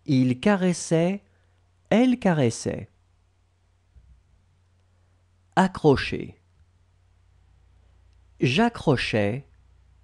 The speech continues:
Tu accrochais. Il accrochait. Elle accrochait.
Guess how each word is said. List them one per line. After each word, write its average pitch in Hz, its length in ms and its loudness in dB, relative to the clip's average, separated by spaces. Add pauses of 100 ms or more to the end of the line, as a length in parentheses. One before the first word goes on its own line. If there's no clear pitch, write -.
(800)
Tu 120 220 6
accrochais. 165 720 0 (1400)
Il 123 260 4
accrochait. 123 920 0 (680)
Elle 233 220 2
accrochait. 170 840 0